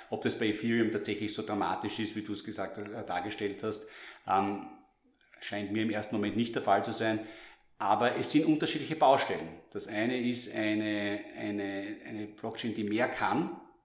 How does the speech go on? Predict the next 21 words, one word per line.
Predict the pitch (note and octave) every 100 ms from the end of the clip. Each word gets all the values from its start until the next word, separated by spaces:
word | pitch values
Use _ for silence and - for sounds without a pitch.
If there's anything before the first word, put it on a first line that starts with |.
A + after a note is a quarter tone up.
| _ _ _ -
als | G#2 G#2+ G#2
nur | A2+ A2+ A#2+ A2+ A2+ - - _ _ _
Währung | G#2 G#2 A2+ A#2 A#2
gleichzeitig | G#2+ A2 B2 - A2+
zu | -
sein. | A2 G#2 B2 D#3 - - - - _
Und | A#2+ A2+
das |
andere | G#2 A2+ A#2+
ist | A#2
eben | A#2+ A#2
nur | A#2+ C3+ C#3+
dieser, | C#3 B2 A#2 A#2+ A#2+ A#2 - -
aus | A#2+ A2
meiner | A2+ G2+ C#3 D#3
Sicht, | D3 E3 F3 - - - - - _ _ _
nicht | - E3 E3
besonders | C#3+ - G#2+ G#2
als | G#2+ G#2
Wertspeicher | G#2 - F#2+ F#2+
geeignete | F#2+ F#2 G2 G2+ - G2+ F#2